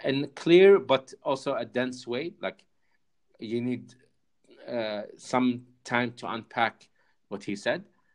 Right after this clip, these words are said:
Uh, so maybe that's the opportunity. Maybe making the ideas that he mentioned, um,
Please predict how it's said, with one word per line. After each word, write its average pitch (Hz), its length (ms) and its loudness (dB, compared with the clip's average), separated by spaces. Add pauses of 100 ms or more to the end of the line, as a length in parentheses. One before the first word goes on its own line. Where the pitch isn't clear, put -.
(260)
Uh, 104 240 -2
so 131 320 -6
maybe 151 240 -6
that's 160 240 -2
the - 160 -6
opportunity. 127 640 -8 (160)
Maybe 117 400 -4 (280)
making 123 460 -6 (560)
the - 140 -4
ideas 123 460 -4
that 113 340 -8
he 127 220 -8
mentioned, 120 640 -8 (280)
um, 98 320 -8